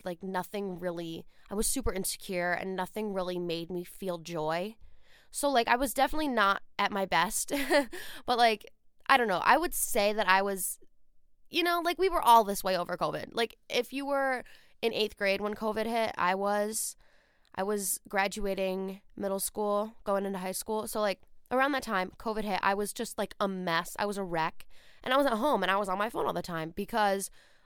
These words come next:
um, the world shut down, and I didn't know what to do. I didn't have any healthy coping mechanisms. I don't think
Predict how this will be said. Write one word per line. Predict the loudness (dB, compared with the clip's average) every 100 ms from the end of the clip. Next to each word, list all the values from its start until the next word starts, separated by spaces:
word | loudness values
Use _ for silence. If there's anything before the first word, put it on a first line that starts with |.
| -6
um, | -2 0 0
the | -4
world | 0 0 -2
shut | -2 -2 -2
down, | -2 -2 -2
and | -2
I | -4
didn't | -4 -6 -2
know | -2
what | -2
to | -6
do. | -4 0 0
I | -2
didn't | -6 -6
have | -8 -6
any | -4 -4
healthy | -6 -8 -10
coping | -10 -8 -6 -8
mechanisms. | -8 -10 -8 -6 -8 -4
I | -4
don't | -4 -6
think | -8 -10